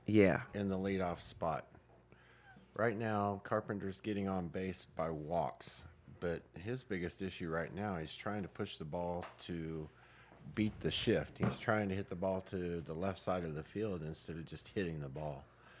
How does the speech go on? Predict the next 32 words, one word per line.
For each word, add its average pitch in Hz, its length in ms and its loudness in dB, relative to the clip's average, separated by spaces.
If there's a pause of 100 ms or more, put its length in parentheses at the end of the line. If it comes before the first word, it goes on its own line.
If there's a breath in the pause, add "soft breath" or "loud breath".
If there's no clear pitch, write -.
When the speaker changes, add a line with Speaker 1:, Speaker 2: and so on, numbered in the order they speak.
(360 soft breath)
Speaker 2:
If - 120 -12
he'd 95 200 -2
stop - 380 2
trying 92 260 -2
to 76 80 -4
push - 360 -6
the 87 100 -6
ball, 80 440 -4 (240)
because 87 280 -6
when 90 160 0
he's 78 140 -2
doing 101 300 0
that, 82 180 -2
he's 80 200 -6
dropping 90 440 -2
that - 280 -8
back - 440 -4 (680)
elbow 80 480 0 (840 soft breath)
and 87 100 -2
he's 76 140 -6
pushing 107 400 -4
that 73 160 -4
ball 82 440 0
off 87 240 -2
to 85 120 -6
the 80 100 -6
right. 87 300 -2
He's 95 200 -6
hitting 113 200 -2
the 104 60 -4
ball 95 500 0 (540)
to - 840 6